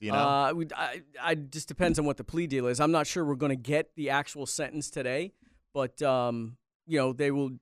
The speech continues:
Speaker 2: try and negotiate the best thing. But it's gonna be multiple years in jail. Uh, multiple, multiple.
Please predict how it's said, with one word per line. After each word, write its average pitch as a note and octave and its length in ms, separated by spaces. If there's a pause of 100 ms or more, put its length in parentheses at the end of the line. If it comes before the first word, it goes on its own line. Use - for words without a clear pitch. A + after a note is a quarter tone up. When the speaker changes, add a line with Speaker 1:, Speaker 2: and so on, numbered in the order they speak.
Speaker 2:
try C#3+ 220
and A#2+ 100
negotiate B2 560
the A#2 60
best A2 340
thing. A#2 220
But B2 160
it's E3 160
gonna F4 180
be D3+ 140
multiple E3 420
years D3+ 340
in B2 120
jail. G#2 340 (280)
Uh, A#2+ 200
multiple, B2+ 460
multiple. G2+ 380